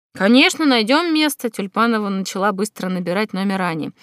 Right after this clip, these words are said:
"Анька, держи машину, с вами Ксения Сергеевна тоже поедет". "Да, мы с Весловым остаемся,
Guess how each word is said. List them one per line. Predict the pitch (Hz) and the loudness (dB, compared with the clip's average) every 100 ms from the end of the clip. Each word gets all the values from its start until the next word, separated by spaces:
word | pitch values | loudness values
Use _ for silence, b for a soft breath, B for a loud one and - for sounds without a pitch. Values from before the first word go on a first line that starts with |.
| B B | B B
"Анька, | 269 370 339 294 190 | 2 2 2 2 2
держи | 190 254 269 | 2 2 2
машину, | 349 330 - 277 202 | 2 2 4 2 2
с | - | 4
вами | 269 320 | 2 2
Ксения | - 311 311 | 0 2 2
Сергеевна | 339 294 277 240 226 | 2 2 4 4 4
тоже | 202 214 190 | 2 0 2
поедет". | 208 202 175 170 156 - B B B B _ - | 2 2 2 -2 -8 -12 B B B B _ 0
"Да, | 240 302 196 190 | 4 6 6 4
мы | 226 339 370 | 0 0 -2
с | - | -4
Весловым | 311 349 - 339 330 311 | -2 -2 -2 -2 0 -2
остаемся, | - 320 254 208 165 - 156 | -2 0 2 0 0 -4 -6